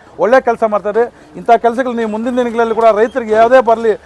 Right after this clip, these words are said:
ಆಫರ್ ಆಗಲಿ, ಇದು ಹೊತ್ತು ಲಾಟ್ರಿ ಮುಖಾಂತರ ಆಗಲಿ, ನೆಕ್ಸ್ಟ್ ಇನ್ನೊಂದು ಟೈಮ್ಗೆ ಒಂದು ಮೂಟೆ, ಎರಡು ಮೂಟೆ ತಗೊಂಡು ಒಂದು ಮೂಟೆ ಕೊಡೋಂಗಂತ ಯಾವ ಥರ ಆಫರ್ ಬಂದ್ರೂ ಸಹ ನೀವು ರೈತರಿಗೆ ತಲುಪಿದ್ರೆ ಒಳ್ಳೇದಾಗತ್ತೆ. ರೈತರಿಗೆ ಚೆನ್ನಾಗಿದ್ರೆ ನಾವೆಲ್ಲರೂ ಚೆನ್ನಾಗಿರ್ತೀವಿ.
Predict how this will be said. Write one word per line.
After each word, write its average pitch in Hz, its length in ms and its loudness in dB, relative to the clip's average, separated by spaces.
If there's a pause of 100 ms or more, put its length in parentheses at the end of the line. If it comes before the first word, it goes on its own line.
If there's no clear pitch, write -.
(160)
ಆಫರ್ 220 300 4
ಆಗಲಿ, 220 320 4
ಇದು 214 140 0
ಹೊತ್ತು 208 200 -2
ಲಾಟ್ರಿ 208 280 0
ಮುಖಾಂತರ 233 380 -2
ಆಗಲಿ, 220 200 -4
ನೆಕ್ಸ್ಟ್ 208 280 -8
ಇನ್ನೊಂದು 233 260 -2
ಟೈಮ್ಗೆ 220 380 -2 (280)
ಒಂದು 233 160 0
ಮೂಟೆ, 226 400 2
ಎರಡು 233 140 2
ಮೂಟೆ 247 200 2
ತಗೊಂಡು 220 280 0
ಒಂದು 220 140 -4
ಮೂಟೆ 226 240 0
ಕೊಡೋಂಗಂತ 208 460 -2 (300)
ಯಾವ 190 240 6
ಥರ 269 240 4
ಆಫರ್ 247 260 4
ಬಂದ್ರೂ 220 300 -6
ಸಹ 233 340 0 (280)
ನೀವು 208 140 0
ರೈತರಿಗೆ 220 360 0
ತಲುಪಿದ್ರೆ 220 380 -2
ಒಳ್ಳೇದಾಗತ್ತೆ. 220 560 2 (100)
ರೈತರಿಗೆ 214 340 -6 (340)
ಚೆನ್ನಾಗಿದ್ರೆ 226 440 -2
ನಾವೆಲ್ಲರೂ 233 300 0
ಚೆನ್ನಾಗಿರ್ತೀವಿ. 208 580 -2